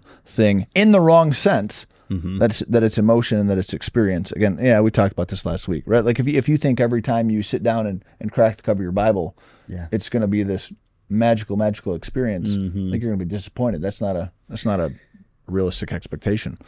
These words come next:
Speaker 2: Mm-hmm.
Speaker 1: So,
Speaker 2: And I
Speaker 1: but
Speaker 2: think, you know, we, we as a staff, we went through a book, and we're gonna highly recommend this book by Pete Scazzero called Emotionally Healthy Discipleship. And he's got a number of other books, but,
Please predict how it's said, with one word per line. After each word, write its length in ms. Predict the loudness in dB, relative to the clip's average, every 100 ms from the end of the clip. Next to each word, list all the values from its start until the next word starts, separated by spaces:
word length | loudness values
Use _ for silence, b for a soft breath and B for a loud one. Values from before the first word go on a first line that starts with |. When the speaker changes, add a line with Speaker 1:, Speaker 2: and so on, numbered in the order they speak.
| -6
Speaker 2:
Mm-hmm. 320 | -2 0 -2
Speaker 1:
So, 340 | -2 -2 -4 -8 _ 2
Speaker 2:
And 80 | 4
I 120 | 4
Speaker 1:
but 80 | 4
Speaker 2:
think, 300 | 2 0 -2
you 160 | 4 4
know, 100 | 6
we, 220 | 4 4
we 200 | 6 6
as 120 | 4
a 60 | -2
staff, 360 | 2 4 4 4
we 100 | 4
went 180 | 2
through 160 | 2 2
a 40 |
book, 260 | 4 2 4
and 220 | 0 -2 -2
we're 220 | 0 2
gonna 160 | 2
highly 300 | 2 4 4
recommend 440 | 4 2 2 2 2
this 160 | 0
book 280 | 0 -2 0
by 100 | -4
Pete 300 | 0 0 2
Scazzero 640 | 0 -2 2 4 6 4
called 220 | 4 2 4
Emotionally 500 | 2 2 0 -4 0
Healthy 320 | 0 0 -4
Discipleship. 760 | -2 0 0 0 -6 -6 -6
And 80 | 0
he's 140 | 2 4
got 160 | 0
a 80 | 2
number 200 | 0 0
of 60 | -4
other 140 | -6
books, 260 | -8 -8 -8
but, 180 | -10